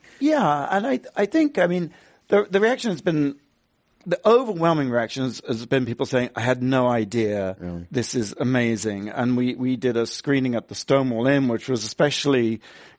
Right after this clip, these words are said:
Speaker 1: goosebump inducing because to actually be there in this legendary place where this
Speaker 2: Yeah.
Speaker 1: legendary thing took place and that that place is still there was, was pretty amazing. So you, there's that response.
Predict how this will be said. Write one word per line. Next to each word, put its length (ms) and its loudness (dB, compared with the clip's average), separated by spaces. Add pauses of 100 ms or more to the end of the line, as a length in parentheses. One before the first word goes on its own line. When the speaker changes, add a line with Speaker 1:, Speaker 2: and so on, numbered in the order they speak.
Speaker 1:
goosebump 540 0
inducing 640 -2
because 480 -4
to 180 -2
actually 260 -6
be 260 -2
there 240 2
in 160 -4
this 320 -8 (220)
legendary 580 2
place 360 0
where 100 -8
this 160 -10
Speaker 2:
Yeah. 60 0
Speaker 1:
legendary 440 0
thing 240 -4
took 180 -12
place 300 2
and 100 -2
that 120 0 (240)
that 340 2
place 320 2
is 120 -2
still 340 2
there 400 4 (560)
was, 460 -2
was 200 -4
pretty 220 -2
amazing. 400 0
So 100 0
you, 340 -4
there's 260 0
that 380 2
response. 640 -6